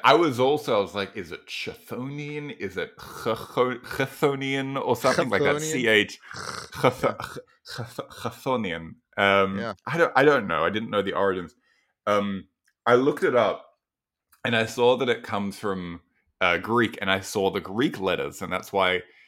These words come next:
Speaker 1: um, because the only two things that you learn in a physics degree is how little you know and Greek letters, um, <laughs> I actually figured out that it is pronounced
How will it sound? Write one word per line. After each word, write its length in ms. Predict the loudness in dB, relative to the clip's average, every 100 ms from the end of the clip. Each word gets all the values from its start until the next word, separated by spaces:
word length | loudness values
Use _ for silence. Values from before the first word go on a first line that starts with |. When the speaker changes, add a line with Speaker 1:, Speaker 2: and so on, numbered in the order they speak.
| _ _ _
Speaker 1:
um, 340 | 4 4 2 -4
because 680 | -2 0 4 4 4 -2 -10 _
the 240 | -8 -4 0
only 340 | 2 2 0
two 260 | -2 -2 -2
things 380 | -2 -4 -4 -8
that 140 | -8
you 180 | -8 -2
learn 220 | 0 0
in 140 | -2
a 40 | -4
physics 380 | -4 -4 -6 -8
degree 500 | -10 -6 -4 -4 -4
is 200 | -8 -6
how 220 | 0 0
little 380 | 0 -4 -4 -10
you 160 | -10
know 420 | -4 -2 0 -2 -4
and 340 | -6 -8 -12 -16 -20 -20 _ -14
Greek 440 | -10 -4 -4 -4
letters, 460 | 0 0 0 -2 -6 -16 -20 _ _
um, 360 | 6 6 4 -4 -8 _ -2
<laughs> 280 | 2 2
I 180 | 8 8
actually 800 | 10 8 4 0 0 2 0 -2 -4
figured 300 | -2 2 4
out 300 | 4 4 0
that 140 | 0
it 120 | 0
is 220 | -2 -4
pronounced 580 | -8 -6 -2 -2 -4 -12